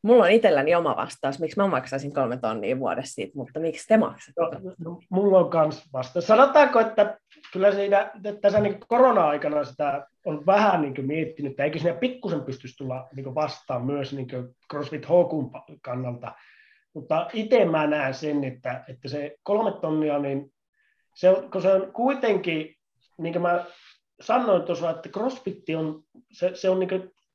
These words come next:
Speaker 2: tarkkaan rakennettu sillä lailla, että siellä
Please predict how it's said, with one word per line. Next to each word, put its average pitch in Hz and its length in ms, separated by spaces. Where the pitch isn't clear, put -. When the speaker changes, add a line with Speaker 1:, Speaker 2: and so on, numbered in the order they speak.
Speaker 2:
tarkkaan 220 540
rakennettu 151 920
sillä 175 340
lailla, 147 220
että 143 160
siellä 160 420